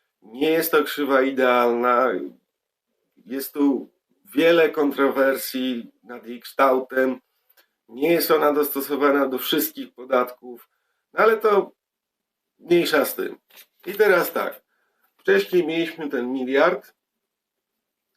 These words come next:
mieliśmy ten punkt nasycenia, byliśmy,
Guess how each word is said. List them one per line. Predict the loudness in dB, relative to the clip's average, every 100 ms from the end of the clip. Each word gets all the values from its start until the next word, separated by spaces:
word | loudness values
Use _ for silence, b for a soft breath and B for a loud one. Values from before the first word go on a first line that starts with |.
| _ _
mieliśmy | -4 -2 -2 -2 0
ten | 0 0
punkt | -4 -10 -12
nasycenia, | -14 -16 -18 -6 2 4 4
byliśmy, | 2 0 -2 -4 -6 -8